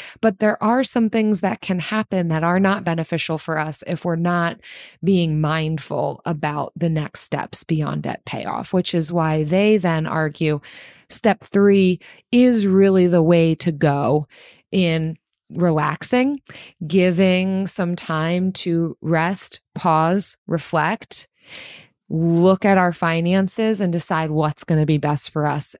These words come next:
and then keep going. In my estimation, it's kind of the blend between one and two. It's not full-fledged lifestyle creep. It is some celebration and reward with boundaries on it, and then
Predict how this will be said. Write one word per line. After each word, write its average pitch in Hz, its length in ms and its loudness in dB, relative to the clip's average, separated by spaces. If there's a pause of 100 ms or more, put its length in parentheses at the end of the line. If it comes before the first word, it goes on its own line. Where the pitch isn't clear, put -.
and 156 200 0
then 143 160 -2
keep 151 240 -4
going. 143 300 0
In 156 100 2
my 220 220 4
estimation, 269 540 0
it's 220 160 0
kind 226 260 2
of 285 120 2
the 247 80 2
blend 156 440 0
between 226 400 2
one 233 200 2
and 233 160 0
two. 240 280 2
It's 220 200 -6
not 214 240 0
full-fledged 175 760 -2
lifestyle 214 640 2
creep. 240 380 2 (340)
It 233 140 4
is 214 280 4
some 202 240 0
celebration 185 680 0
and 165 160 2
reward 170 680 4 (440)
with 202 340 2
boundaries 170 600 2
on 147 180 0
it, 170 260 -4 (360)
and 175 320 0
then 175 540 0